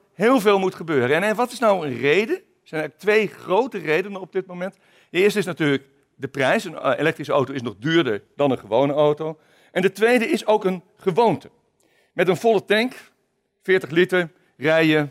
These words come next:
vijfhonderd, vijfhonderdzestig kilometer. En daar zijn we eigenlijk aan gewend,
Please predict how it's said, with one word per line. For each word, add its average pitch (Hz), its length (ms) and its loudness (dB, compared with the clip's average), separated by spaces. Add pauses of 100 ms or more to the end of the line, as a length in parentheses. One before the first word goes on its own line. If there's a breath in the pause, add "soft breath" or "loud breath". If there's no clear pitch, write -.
vijfhonderd, 139 760 0
vijfhonderdzestig 135 680 -4
kilometer. 104 340 -10
En - 60 -18
daar 139 100 -12
zijn 196 160 0
we 175 60 0
eigenlijk 127 300 0
aan 92 100 -14
gewend, 139 320 -6